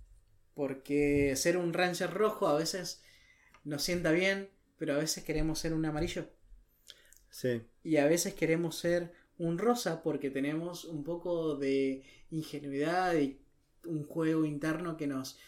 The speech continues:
Speaker 1: influye a ser un poquito más inocentes. O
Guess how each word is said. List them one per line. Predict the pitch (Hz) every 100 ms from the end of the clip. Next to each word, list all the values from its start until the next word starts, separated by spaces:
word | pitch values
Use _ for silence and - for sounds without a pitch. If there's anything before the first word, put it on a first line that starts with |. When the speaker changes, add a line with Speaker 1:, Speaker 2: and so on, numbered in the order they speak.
| - - -
Speaker 1:
influye | 147 - 185 180
a | 160
ser | 165
un | 160
poquito | 151 151 156
más | 151 -
inocentes. | 147 131 156 151 - - - _ _
O | - 190 226 220